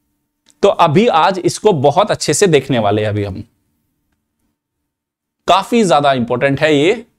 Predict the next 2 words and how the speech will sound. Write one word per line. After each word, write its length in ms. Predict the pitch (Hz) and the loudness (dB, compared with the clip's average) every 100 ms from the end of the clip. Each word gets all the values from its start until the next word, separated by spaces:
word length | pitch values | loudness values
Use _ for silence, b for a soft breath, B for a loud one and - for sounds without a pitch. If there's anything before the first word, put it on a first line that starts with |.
| _ _ _ _ _ _ _ _ _ _ _ _ _ _ _ _ _ _ _ _ _ _ _ - | _ _ _ _ _ _ _ _ _ _ _ _ _ _ _ _ _ _ _ _ _ _ _ 0
तो 60 | |
देखो, 260 | 170 120 | 0 2